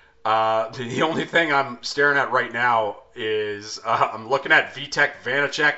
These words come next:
versus Igor Shesterkin, Craig, and <laughs> I'm kind of wondering <laughs> what's gonna happen there. Uh, I have Rangers in six. Let's see.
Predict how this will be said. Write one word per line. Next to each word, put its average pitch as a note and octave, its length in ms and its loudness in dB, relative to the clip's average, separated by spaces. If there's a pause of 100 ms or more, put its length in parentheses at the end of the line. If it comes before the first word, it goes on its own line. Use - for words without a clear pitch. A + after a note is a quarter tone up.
(140)
versus B2+ 480 -6
Igor C3+ 320 0
Shesterkin, - 760 -6
Craig, D3 440 0 (360)
and B2 420 0
<laughs> - 60 -14
I'm E3+ 380 2
kind D#3 640 -2
of C#3 240 0 (360)
wondering C#3+ 640 0
<laughs> - 100 -14
what's D3+ 300 -2
gonna C#3 160 -4
happen B2+ 400 0
there. B2+ 360 2 (280)
Uh, A2+ 560 2 (540)
I C3+ 140 10
have - 200 8
Rangers A#2+ 400 0
in G2 80 -12
six. - 480 -8 (100)
Let's - 120 -14
see. F#2 220 -12